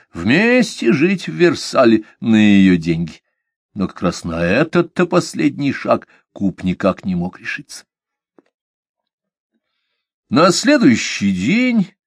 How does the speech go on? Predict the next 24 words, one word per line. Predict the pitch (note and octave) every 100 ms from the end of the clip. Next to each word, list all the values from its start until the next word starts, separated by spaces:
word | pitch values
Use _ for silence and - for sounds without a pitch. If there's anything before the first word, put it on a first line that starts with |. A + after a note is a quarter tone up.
| _
Куп | - A#3 D4+ D#4
снова | - - F#3 F#3 F#3
увидел | G#3 D#3+ D3 E3
Валерий. | D3+ D#3 G#2 F2 F2 - _ _ _ _ _ _ -
Она | A#3
отдыхала | G#3+ F3+ F3+ G3 F#3
у | F#3
бассейна, | F3+ F3+ - A#2+ A2 G#2 G2+
сидя | G2 - G2
в | F2+
шезлонге | - F#2 F2 G#2+ G3+ G#3+ F#3
в | F3
тени | - G2+ G#2
его | D#3 A2
любимого | B2 F#2 F2 C3+ D3
куста. | F#2 G2 - - - D2+ F#2 _ _ - _ _ _ _ _ _ -
Алекс | G2 G2 G2 -
убедил | G#2+ F#2+ F2+ F#2 F#2+
её, | G2 G2
что | - G2+ F#2+
она | G2 G2
непременно | G2+ G2 G2 G#2
должна | G2+ G2 G#2 G#2+
отдохнуть, | G2+ A2 A2 - F#3+ A#3+ -